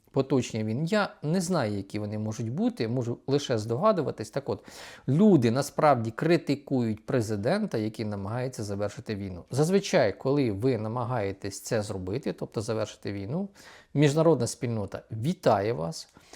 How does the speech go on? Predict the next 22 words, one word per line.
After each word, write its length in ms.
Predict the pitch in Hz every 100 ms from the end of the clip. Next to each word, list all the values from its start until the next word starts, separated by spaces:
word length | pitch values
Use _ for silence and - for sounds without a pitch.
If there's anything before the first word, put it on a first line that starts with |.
| -
Це 180 | - 170
одна 260 | 175 180
з 80 | 135
небагатьох 720 | 151 208 190 175 - 113 -
війн, 380 | 110 104 156 196 - - - - _ _ -
які 360 | 147 160 196
я 100 | 175
коли-небудь 480 | - 143 135 107 98
бачив, 520 | 95 104 120 - 202 196
коли 240 | - 135
деякі 680 | 120 117 160 139 110 - 110
люди 460 | 101 151 165 104 101
в 40 |
міжнародній 640 | 110 123 147 151 113 101
спільноті 680 | 104 - 110 117 196 196 170 - -
засуджують 920 | 101 147 135 - 175 135 113 104 95
вас 320 | 127 170 190 -
за 160 | 107 98
спроби 440 | - 123 139 156 - - - _ -
допомогти 720 | 131 202 139 110 - 123 143 -
завершити 760 | 117 120 107 101 117 - 127 -
війну. 280 | 127 123 101